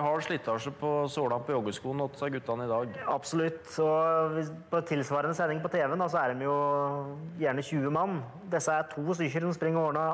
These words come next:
Speaker 2: alt, så sitt hjemme i stua og ta en ekstra applaus for en, eh, Sven og Rune. De gjør
Speaker 1: Heldigvis
Speaker 2: kjempejobb.
Speaker 1: har de to såpass garve T V-personligheter i stolene, så da går det
Speaker 2: Ja,
Speaker 1: greit.
Speaker 2: ja. Det er gullrekka, dette nå.
Speaker 1: <laughs>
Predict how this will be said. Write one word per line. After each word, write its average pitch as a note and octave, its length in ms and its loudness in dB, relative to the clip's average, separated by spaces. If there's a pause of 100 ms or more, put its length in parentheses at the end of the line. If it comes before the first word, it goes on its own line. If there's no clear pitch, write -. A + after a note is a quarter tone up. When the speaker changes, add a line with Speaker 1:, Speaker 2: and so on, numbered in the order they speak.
(100)
Speaker 2:
alt, - 260 -2
så D#3+ 560 2 (800)
sitt F3 280 -2
hjemme E3 320 2
i E3+ 40 0
stua D#3 400 2
og D#3+ 140 2
ta D3+ 80 2
en D#3+ 80 0
ekstra D#3+ 480 2
applaus C#3 260 0
for D3+ 120 -2
en, D3 140 -2
eh, C#3 300 0
Sven A#2+ 280 0
og C3 140 -2
Rune. A#2 300 -4 (300)
De - 60 -2
gjør C3 200 0
Speaker 1:
Heldigvis C#3 320 0
Speaker 2:
kjempejobb. E3 80 0
Speaker 1:
har D3+ 80 0
de D#3+ 100 0 (280)
to D3 180 -2
såpass D3 420 -2
garve C#3+ 440 -2
T E3 120 -2
V-personligheter A#2+ 760 -4
i D3+ 40 -6
stolene, F3+ 520 -2
så E3 120 -6
da D3 120 2
går A2+ 140 0
det B2 60 0
Speaker 2:
Ja, - 140 -2
Speaker 1:
greit. - 160 -4
Speaker 2:
ja. - 60 -8 (800)
Det C3+ 100 0
er C3+ 80 2
gullrekka, C#3+ 420 2
dette E3 140 0
nå. F3 200 0 (180)
Speaker 1:
<laughs> - 400 -8